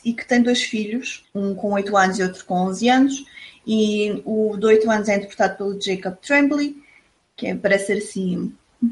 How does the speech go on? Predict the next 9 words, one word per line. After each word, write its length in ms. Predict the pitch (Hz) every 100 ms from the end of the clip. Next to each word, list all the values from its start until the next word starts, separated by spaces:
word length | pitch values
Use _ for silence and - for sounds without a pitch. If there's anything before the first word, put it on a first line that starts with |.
| -
uma 120 | 240 233
personagem 380 | - 214 208
mais 440 | 208 196 196 196 -
descontraída, 580 | - 214 208 254 285 269
mais 200 | 226 233
divertida, 500 | 233 - 294 277 247 - _ _
portanto, 320 | _ 190 190
miudito, 480 | 196 202 202 254 -
né? 260 | 190 240